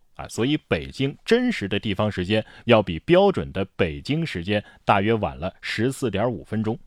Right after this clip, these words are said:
而在我国东经一百二十度经线刚好穿过的省会级的城市是杭州市，所以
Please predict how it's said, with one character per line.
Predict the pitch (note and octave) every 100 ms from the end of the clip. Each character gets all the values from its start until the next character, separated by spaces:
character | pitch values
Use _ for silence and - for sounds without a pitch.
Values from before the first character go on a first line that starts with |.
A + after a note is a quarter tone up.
| - - -
而 | D3
在 | F#3 F3+
我 | G#2
国 | F2+ C3
东 | F3 F#3
经 | F#3 A#3
一 | F#3+
百 | F#2 E2
二 | E3+ D#3+
十 | - B2
度 | B2+
经 | - F#3 G#3
线 | F#3 B2 -
刚 | G3+ A3
好 | - C#3+
穿 | - E3 G3
过 | F#3 A#2
的 |
省 | G2 - D#2+ D2+
会 | E3+ C#3
级 | C3
的 | C#3+
城 | - F2+ E3
市 | G3 D#3 - _ _ -
是 | - C2
杭 | - - F#2 -
州 | E2
市， | D2+ - - - - -
所 | - D3
以 | F2